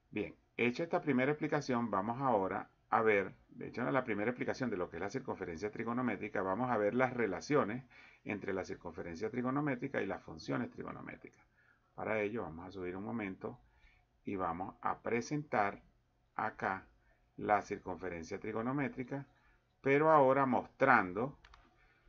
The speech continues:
este, los valores que tienen las funciones trigonométricas. Las funciones trigonométricas más conocidas son el seno, eh,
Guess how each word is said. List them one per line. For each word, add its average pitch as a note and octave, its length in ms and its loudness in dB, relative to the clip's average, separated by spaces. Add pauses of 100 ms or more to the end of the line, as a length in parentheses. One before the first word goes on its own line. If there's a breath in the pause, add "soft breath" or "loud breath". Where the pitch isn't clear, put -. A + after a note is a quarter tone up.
(420 soft breath)
este, G#2+ 560 2
los G#2 280 4
valores A2+ 720 6 (460)
que A2 120 2
tienen A2 640 -2 (120)
las A2 260 2
funciones G2 500 -8
trigonométricas. E2 800 -8 (120)
Las C3 180 6
funciones D3 320 4
trigonométricas D3+ 800 2
más B2+ 240 4
conocidas C#3 680 2
son A2 380 4 (240)
el F#2+ 240 -2
seno, G2 580 -4 (200)
eh, F#2 580 -4